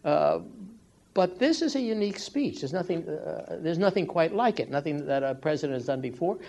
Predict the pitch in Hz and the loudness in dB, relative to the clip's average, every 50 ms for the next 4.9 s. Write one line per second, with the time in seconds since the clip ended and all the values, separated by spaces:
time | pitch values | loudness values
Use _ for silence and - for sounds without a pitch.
0 | - - - 160 160 160 180 165 156 151 147 147 151 - 165 156 143 156 156 143 | -18 -8 -4 -2 -2 0 0 -2 0 0 -2 -2 -2 0 0 0 2 2 0 0
1 | 139 143 143 - - 147 143 139 - - - 147 143 135 151 180 185 214 226 214 | 0 -4 -6 -6 -4 -4 -4 -4 -4 -4 -4 -4 -4 -2 0 0 2 2 0 0
2 | - 123 117 - 151 147 151 139 - - - 143 143 135 127 107 101 98 98 107 | -2 -4 -2 0 0 0 0 0 -2 0 0 2 2 2 0 -2 -4 -4 -6 -6
3 | 113 113 120 123 - - - 135 143 190 - - - - - 107 107 - - - | -4 -4 -6 -6 -8 -8 -8 -8 -8 -6 -8 -12 -16 -16 -14 -14 -14 -14 -14 -12
4 | 139 127 123 - - 113 113 113 113 - - - 117 127 151 - - | -12 -12 -10 -10 -10 -12 -10 -12 -14 -16 -16 -14 -12 -12 -12 -12 -16